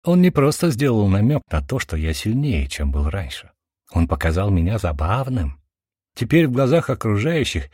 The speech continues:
я не великий и могучий массовый убийца, который может вызывать только страх, а простой молодой парень, которому повезло.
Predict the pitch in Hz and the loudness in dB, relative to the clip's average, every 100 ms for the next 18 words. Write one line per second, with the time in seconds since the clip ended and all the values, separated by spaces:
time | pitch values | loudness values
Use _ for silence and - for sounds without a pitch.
0 | - - 123 98 95 101 143 104 - 123 | -14 -4 0 2 2 2 2 0 -2 -12
1 | - 110 131 110 87 - 76 101 117 - | -2 0 0 0 -2 -2 -2 -2 -4 -6
2 | 76 90 127 123 69 - - _ _ _ | -6 -6 -6 -6 -6 -10 -16 _ _ _
3 | _ 175 156 135 117 110 90 80 90 82 | _ -2 0 2 4 4 2 -2 -2 -2
4 | 107 80 67 82 - 123 - 80 67 - | 0 -2 -4 -6 -6 -8 -6 -6 -6 -12
5 | _ _ _ _ _ - 185 180 - 175 | _ _ _ _ _ -4 0 0 0 2
6 | 165 160 147 151 - 156 139 76 67 - | 4 4 2 0 0 -2 0 -2 -4 -10
7 | - 123 135 92 78 78 69 69 76 80 | -6 -4 0 -2 -2 -2 0 -2 -2 -4
8 | 78 | -4